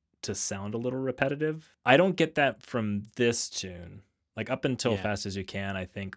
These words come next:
Speaker 1: all sounds like everything has a, a distinct feel. And then with The Way Things Are, the next track, it starts to be, it starts to kind of like, okay, here's the, I'm starting to notice the formula.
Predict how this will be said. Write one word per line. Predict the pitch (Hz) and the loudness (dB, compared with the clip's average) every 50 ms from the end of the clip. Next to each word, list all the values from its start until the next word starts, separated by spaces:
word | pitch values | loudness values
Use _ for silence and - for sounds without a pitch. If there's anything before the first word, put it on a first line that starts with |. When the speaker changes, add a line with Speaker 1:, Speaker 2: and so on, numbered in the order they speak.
| _ - | _ -12
Speaker 1:
all | - 104 98 92 92 | -10 -8 -8 -6 -6
sounds | - - 98 95 95 92 92 92 90 87 - - - - _ _ _ _ _ - | -6 -8 -8 -8 -8 -8 -8 -10 -12 -14 -14 -16 -18 -20 _ _ _ _ _ -10
like | 110 98 95 92 95 98 98 98 - _ _ - _ _ - - | -10 -8 -8 -8 -8 -10 -10 -12 -14 _ _ -20 _ _ -4 0
everything | 123 120 117 117 113 110 | 2 2 4 4 2 0
has | 110 104 110 101 98 | 0 0 0 0 -2
a, | 110 98 - - - | -2 -6 -6 -8 -8
a | 113 101 | -8 -6
distinct | 104 107 104 98 - - - 104 104 98 | -4 -4 -4 -4 -4 -6 -6 -6 -6 -6
feel. | - - - 104 101 101 110 117 120 - _ - - | -8 -8 -6 -4 -2 -2 -2 -4 -6 -8 _ -10 -4
And | 127 113 110 110 | -2 -2 0 2
then | 107 104 104 101 101 101 101 | 2 2 2 2 2 0 0
with | 101 95 95 - - | 0 -2 -2 -4 -4
The | 107 104 | -2 0
Way | 101 101 98 | 2 2 0
Things | 95 - 98 95 92 98 | 0 -2 -6 -6 -4 -4
Are, | 98 95 95 92 | -4 -4 -4 -4
the | 92 92 | -6 -6
next | 95 95 92 - - | -6 -8 -8 -8 -10
track, | - - 98 92 90 87 - - - - | -6 -4 -2 -2 -4 -4 -8 -14 -16 -14
it | 107 95 - | -14 -14 -14
starts | - - - - - - 104 101 98 - - - | -12 -10 -8 -8 -6 -4 -4 -4 -4 -6 -8 -4
to | - 127 | -4 -4
be, | 131 - 147 156 175 185 175 156 _ _ _ - | -2 0 0 2 2 0 -2 -4 _ _ _ -12
it | 123 117 | -8 -4
starts | - 120 113 - | -2 -2 -2 -2
to | - 110 | -4 -6
kind | 98 - 107 104 | -2 -2 -2 -2
of | 101 98 | -2 -2
like, | 98 95 92 - | -4 -6 -6 -4
okay, | 113 107 98 - 104 101 | -4 -4 0 0 0 0
here's | 90 98 101 101 92 107 | 0 0 -2 -2 -4 -6
the, | 107 98 95 95 - _ _ - | -8 -8 -8 -10 -12 _ _ -10
I'm | 110 101 | -8 -6
starting | - - 107 104 98 95 | 0 0 2 2 2 2
to | 95 95 | 0 0
notice | 95 95 95 95 95 92 - | -2 -2 -2 -2 -2 -4 -6
the | - 95 | -8 -12
formula. | - - 107 98 92 95 98 98 104 107 107 110 113 | -12 -8 -8 -8 -6 -6 -6 -6 -4 -4 -4 -6 -8